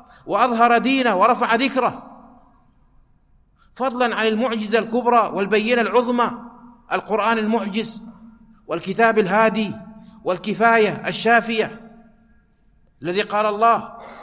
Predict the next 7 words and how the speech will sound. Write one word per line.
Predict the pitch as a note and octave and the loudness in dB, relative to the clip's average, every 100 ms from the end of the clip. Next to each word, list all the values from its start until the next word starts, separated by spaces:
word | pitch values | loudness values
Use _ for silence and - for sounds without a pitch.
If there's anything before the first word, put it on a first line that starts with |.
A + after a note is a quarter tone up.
| - | -8
عنه: | G3 A#3 G#3 G#3 - - - - - D#3+ | 0 0 2 -2 -6 -12 -16 -20 -10 -2
"أولم | F#3+ G#3+ G3+ | 2 2 4
يكفهم | A3+ A#3+ - A3+ G#3+ D#3 - - - | 2 2 0 0 0 -2 -12 -18 -6
أنا | F#3 A#3+ A#3 G#3 F#3 | -2 0 2 0 0
أنزلنا | G3+ F#3+ A3 G#3+ | 0 2 2 2
عليك | G3 F#3 G3+ G#3 G#3+ | 0 0 0 0 -2
الكتاب | F#3+ G3+ F3 F#3+ G#3 - - | -6 -6 -2 0 0 -2 -10